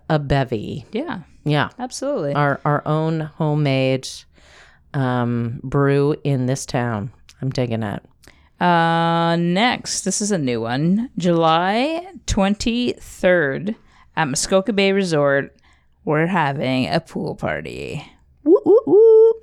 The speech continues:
Speaker 1: I like it.
Speaker 2: There's gonna be games. There's gonna be prizes. There's gonna be food, drinks,
Speaker 1: And there's gonna be
Speaker 2: water,
Speaker 1: possibly Autumn in a
Speaker 2: pool
Speaker 1: bathing
Speaker 2: noodles.
Speaker 1: suit. You, <laughs> I am a pool noodle.
Speaker 2: <laughs>
Speaker 1: I am your own personal flotation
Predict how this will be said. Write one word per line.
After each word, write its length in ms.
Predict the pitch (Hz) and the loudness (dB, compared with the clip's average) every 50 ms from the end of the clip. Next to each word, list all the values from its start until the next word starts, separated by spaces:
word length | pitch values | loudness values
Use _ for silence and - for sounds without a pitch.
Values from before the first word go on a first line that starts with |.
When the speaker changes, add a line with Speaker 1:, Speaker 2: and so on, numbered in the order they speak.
| - - | -12 -6
Speaker 1:
I 80 | - 139 | -4 0
like 260 | 131 135 135 - - | 0 0 0 0 0
it. 40 | 123 | 0
Speaker 2:
There's 160 | 131 - - | 0 -2 -2
gonna 180 | 151 170 151 143 | -2 -4 -2 -2
be 120 | 127 113 117 | -2 -4 -4
games. 800 | 196 165 - - 180 180 170 170 170 170 170 165 165 165 175 180 | -6 -6 -4 -2 0 0 0 0 -2 -2 -2 -2 -2 -2 -2 -4
There's 200 | 151 - - - | -6 -8 -10 -10
gonna 180 | - 127 113 98 | -10 -8 -8 -8
be 140 | - - - | -8 -12 -14
prizes. 800 | - - - - 196 160 156 156 156 147 147 147 143 143 143 143 | -14 -12 -6 -2 0 2 2 2 2 0 -2 -2 -4 -4 -4 -4
There's 200 | 139 139 143 151 | -4 -6 -6 -8
gonna 180 | - 131 113 117 | -10 -10 -12 -12
be 140 | - - - | -14 -14 -16
food, 680 | - - - - 180 165 156 156 156 156 156 175 170 160 - _ _ _ _ _ _ _ _ _ _ _ _ | -16 -10 -4 0 2 4 4 4 4 4 2 0 -2 -6 -10 _ _ _ _ _ _ _ _ _ _ _ _
drinks, 460 | - - 180 175 165 156 151 151 160 | -6 -2 -2 0 0 -2 -2 0 0
Speaker 1:
And 100 | 170 165 | 2 4
there's 200 | 165 160 156 - - | 4 2 2 0 0
gonna 200 | - 165 156 156 | 0 2 2 4
be 340 | 143 156 151 147 147 143 143 | 4 4 4 6 6 4 4
Speaker 2:
water, 540 | 143 147 147 147 147 147 143 139 143 156 - - _ _ _ - | 4 4 4 2 2 2 0 0 -2 -4 -8 -14 _ _ _ -2
Speaker 1:
possibly 500 | - 151 147 - - 151 156 143 139 - | 0 0 0 0 -2 -2 0 0 0 0
Autumn 300 | - 143 143 135 - 160 175 | 2 2 2 4 4 6 6
in 100 | 170 170 | 6 4
a 20 | |
Speaker 2:
pool 80 | 165 156 | 4 4
Speaker 1:
bathing 340 | 156 143 143 - 156 160 160 | 4 4 4 4 4 4 2
Speaker 2:
noodles. 180 | 135 135 139 - | 2 2 2 2
Speaker 1:
suit. 320 | 156 143 135 131 123 - | 2 2 2 0 0 -2
You, 340 | 165 165 165 160 156 156 - 170 - - _ | 0 2 2 2 2 0 -2 -4 -8 -8 _
<laughs> 200 | _ _ _ - | _ _ _ -2
I 180 | 269 - 202 208 | 0 2 4 6
am 200 | 220 214 220 233 | 6 6 4 2
a 80 | 240 | 0
pool 340 | 233 - - 240 220 208 214 | -2 0 2 4 4 4 6
noodle. 420 | 196 196 196 190 190 175 160 156 - 196 | 6 4 6 6 6 6 6 4 2 0
Speaker 2:
<laughs> 60 | - - - - - - - - - - - _ _ - | -4 -6 -14 -14 -14 -14 -14 -14 -14 -14 -14 _ _ -4
Speaker 1:
I 140 | - 165 190 214 | 0 2 4 4
am 140 | 233 240 240 | 4 4 4
your 240 | 233 226 208 - | 4 4 4 4
own 200 | 202 196 214 214 | 4 4 4 4
personal 460 | 208 - 208 202 196 - 202 190 190 180 | 2 2 2 2 2 0 0 0 0 0
flotation 720 | - 196 185 170 165 180 160 151 147 - 165 151 151 147 | 2 2 2 2 4 4 2 2 2 2 0 0 0 -2